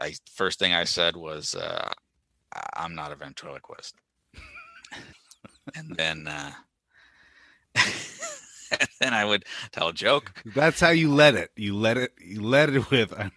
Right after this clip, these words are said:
Speaker 2: not a ventriloquist."
Speaker 1: And then I, I, I told, I told a joke. Uh,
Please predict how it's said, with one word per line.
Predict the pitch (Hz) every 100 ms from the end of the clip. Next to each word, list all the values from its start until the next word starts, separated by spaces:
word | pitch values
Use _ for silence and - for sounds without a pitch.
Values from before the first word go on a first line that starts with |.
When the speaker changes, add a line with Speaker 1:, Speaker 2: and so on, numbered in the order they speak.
| -
Speaker 2:
not | 98 92
a |
ventriloquist." | - 87 - 76 -
Speaker 1:
And | 87
then | 90
I, | 95 90 87 87 90
I, |
I | 85
told, | - 92 87
I | 90
told | 85 92 78
a |
joke. | - 117 208 - - -
Uh, | - 95 -